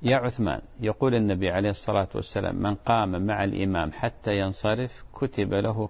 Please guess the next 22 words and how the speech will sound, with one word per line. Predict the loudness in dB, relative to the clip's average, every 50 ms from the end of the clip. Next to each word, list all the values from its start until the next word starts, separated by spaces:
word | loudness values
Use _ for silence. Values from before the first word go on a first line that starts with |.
| 0
قيام | 2 2 4 4 4 2 2 2 2 2
ليلة"، | 4 4 4 4 2 2 0 0 -2 -6 -14 -18 -20 -20 -20 -20 -20 -20 -20 -20 -20 -20 -18 -6 -2
كتب | 0 0 2 2 2 4 4
له | 4 4 4 4 2
قيام | 2 2 4 4 4 4 2
ليلة، | 0 -2 -2 -4 -6 -8 -14 -18 -20 -20 -20 -20 -20 -20 -20 -18 -6 -2
فينبغي | 0 2 4 4 4 4 4 4 4 4
لك | 4 4 2 -2 -6 -18 -18 -18 -18 -18 -20 -20 -20 -20 -20 -10 -6 -2
أن | 0
لا | 2 2 2 2
تنصرف | 2 0 -2 -2 -2 -2 -2 -2 -2 -2 -4 -6
عن | -6 -4 -2 -2
الإمام | 0 -2 0 0 0 0 0 0 -2 -4 -8 -12 -18 -20 -20 -16 -6
صلي | -2 0 0 2 2 2
مع | 0 0 0 0
الإمام | 0 0 0 0 0 0 0 -2 -4 -4
حتى | -4 -4 -4 -4 -6 -10 -8 -2 0 2 4
يسلم | 4 2 2 2 0 0 0 2 0 0 0 0
الإمام. | 0 0 -2 -2 -2 -2 -2 -4 -4
بارك | 0 2 4 4 4 2 0 -2
الله | -2 -2 -2 -2
فيك. | -2 -2 -4 -4 -4 -6